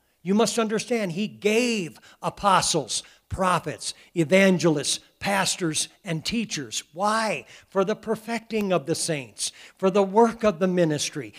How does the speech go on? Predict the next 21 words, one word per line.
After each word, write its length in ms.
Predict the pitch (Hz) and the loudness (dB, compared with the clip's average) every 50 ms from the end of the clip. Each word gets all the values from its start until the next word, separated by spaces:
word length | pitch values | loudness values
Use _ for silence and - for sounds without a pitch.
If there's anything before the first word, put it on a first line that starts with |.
| - - - | -20 -8 -4
and 180 | 185 175 170 - | -2 -2 0 2
for 140 | 196 196 | 2 2
the 280 | 185 208 214 233 220 - - | 2 2 0 -4 -6 -4 0
edifying 760 | 220 233 247 247 240 233 - 214 214 214 196 185 175 175 180 | 2 4 4 4 2 2 0 0 0 2 2 2 2 2 0
of 120 | 170 139 | 2 2
the 100 | 180 160 | 0 0
body 360 | - 175 170 170 160 160 160 | 0 0 0 0 0 0 -2
of 120 | 151 - - | -2 -4 -6
Christ. 520 | - - 170 160 135 113 - - - - - - - - | -8 -6 -4 -4 -4 -4 -6 -8 -8 -8 -10 -16 -18 -8
Now, 100 | - 170 | -4 2
that 180 | 165 196 214 214 | 2 2 4 4
doesn't 380 | 262 262 247 - 254 262 254 233 | 2 2 2 2 2 2 2 2
mean 300 | 240 269 294 294 269 240 | 0 2 2 2 2 2
that 140 | 202 196 | 0 0
everybody 680 | - - 208 208 196 220 240 240 170 226 220 220 226 190 | -2 -2 -2 -2 -2 -2 -6 -4 -2 0 0 0 0 0
has 280 | 180 196 214 214 156 | -2 -2 -2 -2 -2
one 180 | 180 202 196 196 | -4 -4 -2 -2
of 120 | 175 143 | -2 -2
those 200 | 190 185 175 - | -2 -2 -2 -2
fivefold 680 | - - 180 180 185 190 185 - - 190 185 170 156 143 | -6 -4 -4 -2 -2 -2 -2 -4 -4 -4 -4 -4 -4 -4
giftings. 680 | 165 214 190 202 - - 160 123 95 - - - - | -2 -2 -4 -2 -4 -6 -6 -6 -8 -10 -10 -8 -8